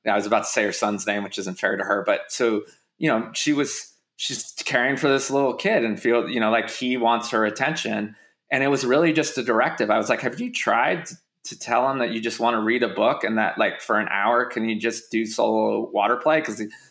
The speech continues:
he loved to play in the sprinklers and, and play with the hose. She's like, "I haven't tried that." "Okay, try it." That's all it took. She just tried it. And he's like,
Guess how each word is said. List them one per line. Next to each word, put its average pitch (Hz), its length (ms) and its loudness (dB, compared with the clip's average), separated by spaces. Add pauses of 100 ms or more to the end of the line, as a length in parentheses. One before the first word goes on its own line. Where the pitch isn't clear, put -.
he 123 100 -2
loved 107 260 4
to 110 80 0
play 107 200 2
in 107 80 0
the 101 40 -4
sprinklers 110 640 -2
and, 104 280 -4
and 101 180 -4
play 107 140 2
with 104 100 -4
the 95 100 -4
hose. 175 480 -4 (380)
She's 127 140 -2
like, 113 100 2
"I 117 100 -4
haven't 123 180 -2
tried 127 300 0
that." - 280 -4 (360)
"Okay, 123 200 0
try 131 380 0
it." - 160 -4 (360)
That's - 160 -2
all 147 260 4
it 151 100 0
took. - 300 2 (160)
She - 160 -6
just - 260 0
tried 143 320 2
it. 123 100 2
And 123 80 -2
he's 120 100 0
like, 120 220 2